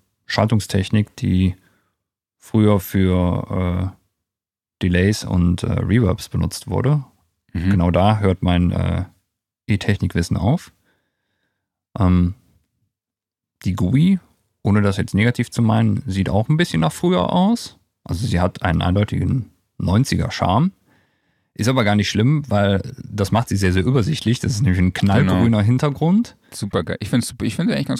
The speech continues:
Speaker 2: cool. Ich find
Speaker 1: Ich
Speaker 2: die
Speaker 1: find's auch
Speaker 2: witzig.
Speaker 1: cool. Also, ähm, es ist halt dadurch einfach wirklich, äh, also knallgrüner Hintergrund und ein paar sehr große, ähm, Kippschalter und Fader da drauf.
Speaker 2: Genau.
Speaker 1: Ähm,
Speaker 2: Vertikal
Speaker 1: nicht viele
Speaker 2: angeordnete
Speaker 1: Controls,
Speaker 2: Fader.
Speaker 1: ähm,
Speaker 2: Find ich super.
Speaker 1: sehr übersichtlich zu bedienen.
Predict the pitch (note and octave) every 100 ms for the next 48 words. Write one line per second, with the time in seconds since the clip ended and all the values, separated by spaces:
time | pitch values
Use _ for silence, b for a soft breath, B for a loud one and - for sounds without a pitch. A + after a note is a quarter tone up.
0 | - - G2+ - - C3 A#2+ F#2+ - F#2
1 | F#2+ G2+ A2+ F#2+ A#2 A2+ G2+ - - A2
2 | B2+ - - A#2+ A2+ - A2+ B2 A#2+ B2+
3 | B2 A2+ D3 C3+ - - A#2 E2 - A#2
4 | A2+ D3 F#3 D3 C3 A#2 E3+ F3 F3 C3
5 | B2 C3 A#2+ - - A2 A2 C3+ A#2+ G2+
6 | G#2+ G#2+ G#2 G2 - G2 F#2 F#2 - _
7 | E3 - C#3 C3 C3 A#2+ - A2+ G#2 G#2
8 | G2+ F#2 D2+ - G2 - - _ b b
9 | b G2 F#2 F#2 F2+ - - - G2+ G#2
10 | C3+ F3+ - E3 G2+ A#2 - F3+ A3 F#2+
11 | G2 G#2 C3 C3 A#2+ F#2 - G#2+ - G2+
12 | A#2+ D#3+ D3+ D3+ A#2+ - G2 A2+ C#3 D3
13 | D3